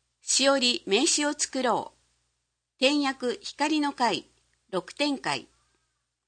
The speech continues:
八月十二日水曜。紙芝居朗読。カルタ体験。ふるさとのお話をしよう。光紙芝居。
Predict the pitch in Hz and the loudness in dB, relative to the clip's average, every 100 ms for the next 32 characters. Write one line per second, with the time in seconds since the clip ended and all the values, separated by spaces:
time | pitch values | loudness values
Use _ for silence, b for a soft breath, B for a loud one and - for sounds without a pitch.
0 | _ _ _ 202 277 285 302 262 226 294 | _ _ _ -6 -2 0 0 0 0 2
1 | 302 294 - 151 160 - - - 285 196 | 2 0 -2 -4 -6 -8 -10 -4 -2 -2
2 | 135 - _ _ _ _ - 262 320 339 | -4 -10 _ _ _ _ 0 2 2 2
3 | 285 202 - - 196 214 208 180 170 - | 4 4 2 -2 -2 -2 -2 -2 -2 -6
4 | _ _ _ - 226 285 302 311 294 226 | _ _ _ -4 -2 0 0 2 2 0
5 | 156 135 - _ _ _ _ _ _ - | -2 -2 -6 _ _ _ _ _ _ -2
6 | 302 320 302 240 190 - - 220 285 320 | 0 0 0 0 0 -2 -4 -2 0 0
7 | 277 254 277 220 214 147 - _ _ _ | 0 0 0 -2 -2 -4 -8 _ _ _
8 | _ - - 294 294 - - 233 262 233 | _ -10 -2 0 -2 -6 -4 -2 -2 -2
9 | 180 135 | -2 -4